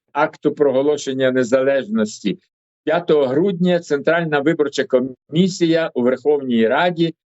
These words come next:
на урочистому засіданні Верховної Ради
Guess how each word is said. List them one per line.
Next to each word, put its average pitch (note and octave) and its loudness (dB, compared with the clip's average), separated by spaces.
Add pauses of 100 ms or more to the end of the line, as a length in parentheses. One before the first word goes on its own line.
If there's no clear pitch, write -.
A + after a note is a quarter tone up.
на C#3 2
урочистому C#3 0
засіданні F3+ 0
Верховної E3+ 0
Ради D#3 0